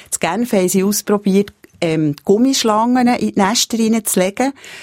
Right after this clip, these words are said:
weil sie auch haben erwartet, dass Krähen Angst vor Schlangen haben. Das hat, äh, wie die meisten von diesen Massnahmen, hat das genau etwa eine Woche funktioniert. Und dann haben sie es gemerkt und die Gummischlangen aus dem Nest rausgeschmissen.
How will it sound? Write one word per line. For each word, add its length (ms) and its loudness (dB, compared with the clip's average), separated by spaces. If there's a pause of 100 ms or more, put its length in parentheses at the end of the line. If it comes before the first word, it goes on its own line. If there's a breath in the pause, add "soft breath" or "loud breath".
(160 loud breath)
weil 320 2
sie 380 0
auch 240 2
haben 180 2
erwartet, 580 -2
dass 400 -2
Krähen 420 0
Angst 340 -2
vor 100 -4
Schlangen 420 0
haben. 280 0
Das 180 -4
hat, 320 -2
äh, 240 0
wie 140 -4
die 120 0
meisten 360 0
von 160 -4
diesen 200 -2
Massnahmen, 640 0
hat 220 -4
das 140 -4
genau 360 0
etwa 220 -4
eine 100 0
Woche 300 -4
funktioniert. 800 -2
Und 80 0
dann 60 0
haben 80 -4
sie 100 -2
es 100 -4
gemerkt 400 -2
und 120 -12
die 80 -8
Gummischlangen 560 -2
aus 100 -8
dem 120 -4
Nest 280 -4
rausgeschmissen. 800 -4